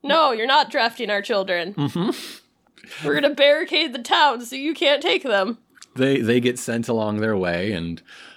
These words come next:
Speaker 2: a, a, as you might expect, and, uh, I, I also like the, the moments of confusion where, like, all of these people signed up after Pearl Harbor, right? We're gonna go wreak our vengeance on, on Hirohito,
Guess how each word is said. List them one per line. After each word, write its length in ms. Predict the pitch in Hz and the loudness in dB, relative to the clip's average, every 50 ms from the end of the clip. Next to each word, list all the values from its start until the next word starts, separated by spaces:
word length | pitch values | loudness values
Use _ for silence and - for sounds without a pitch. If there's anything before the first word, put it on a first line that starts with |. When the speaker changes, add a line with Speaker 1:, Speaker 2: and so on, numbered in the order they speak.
| _ _ - | _ _ -4
Speaker 2:
a, 60 | 107 | -4
a, 300 | 101 101 98 101 98 98 | -2 -2 -2 -2 -4 -4
as 240 | - 95 95 92 101 | -4 -6 -6 -4 -4
you 60 | 107 | -4
might 160 | 101 98 98 | -2 -2 -2
expect, 520 | 95 - - - - 104 104 117 - - - | -4 -4 -6 -4 -2 -2 -2 -2 -4 -4 -4
and, 340 | 98 95 92 92 92 87 | -4 -2 -2 -4 -4 -2
uh, 420 | 95 92 92 90 87 87 85 85 80 - | -2 -2 0 0 -2 -2 -4 -4 -4 -4
I, 140 | 117 117 - - - - - - | -4 -4 -6 -8 -18 -20 -10 -4
I 100 | - 113 | -2 0
also 200 | 123 120 - - | 0 0 0 0
like 200 | 110 107 95 - | 0 -2 -2 -4
the, 160 | - 107 101 | -6 -6 -6
the 120 | 107 104 104 | -4 -4 -2
moments 300 | 104 110 110 110 107 113 | -2 0 0 -2 -2 -4
of 100 | 101 - | -6 -4
confusion 680 | - 98 92 - - 117 117 117 104 104 113 110 110 110 | -4 -6 -4 -2 0 0 2 2 2 0 0 0 0 0
where, 120 | 104 95 | 0 0
like, 340 | 90 87 85 87 - - - - - - - _ _ - | 0 0 -2 -2 -6 -12 -20 -20 -20 -20 -20 _ _ -4
all 240 | - 110 120 123 120 | 0 2 2 4 2
of 120 | 113 107 | 2 2
these 200 | 113 113 113 113 | 4 4 4 2
people 360 | - - 120 110 - 113 98 | 2 -2 -2 -2 0 -2 -4
signed 380 | 95 - - 113 113 110 104 101 | -4 -4 -2 -2 0 0 0 0
up 160 | 104 98 95 - | 0 -2 -2 -2
after 280 | 98 98 95 - 101 95 | -6 -8 -6 -6 -8 -10
Pearl 300 | - - 101 90 87 87 | -8 -4 -4 -4 -4 -2
Harbor, 340 | - 139 156 120 92 90 | 0 0 0 0 0 -2
right? 240 | 80 85 85 90 - - | -4 -2 -2 -4 -4 -6
We're 80 | - 98 | -6 -6
gonna 160 | 92 98 98 | -4 -4 -6
go 320 | 90 90 90 87 85 78 - - - - _ - - | -4 -4 -4 -4 -6 -6 -10 -18 -20 -20 _ -12 -4
wreak 280 | 123 113 120 117 110 | 0 2 2 2 2
our 140 | 127 110 107 | 2 0 0
vengeance 880 | 101 98 113 117 131 127 104 107 104 92 87 82 - - - - - | 0 0 0 0 0 0 0 0 0 0 -2 -4 -6 -6 -8 -8 -10
on, 320 | - 101 98 92 92 90 90 | -10 -8 -6 -4 -4 -4 -4
on 180 | 95 90 92 | -6 -6 -6
Hirohito, 720 | 95 - 117 107 101 92 - 156 - - 95 87 73 - | -4 -2 0 0 0 0 -2 -2 -2 -2 -2 -4 -4 -8